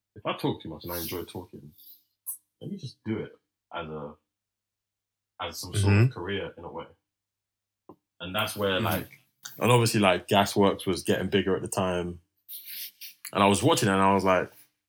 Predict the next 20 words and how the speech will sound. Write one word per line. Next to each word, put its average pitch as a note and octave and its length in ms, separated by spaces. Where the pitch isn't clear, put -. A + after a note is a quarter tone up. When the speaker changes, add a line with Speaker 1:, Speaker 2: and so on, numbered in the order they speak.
Speaker 1:
"I C#4 60
can E4 100
kinda G2+ 220
do A3+ 160
this G#2+ 120
shit." D#2+ 300
And G2 180
'cause G#2 140
Speaker 2:
Yeah. A2 80
Speaker 1:
I, G2 240
like G#2+ 160
I G#2+ 60
said, B2 180
like, F2+ 120
I F2 80
was F#2 160
at E2 80
work G2+ 220
just - 140
watching E2+ 440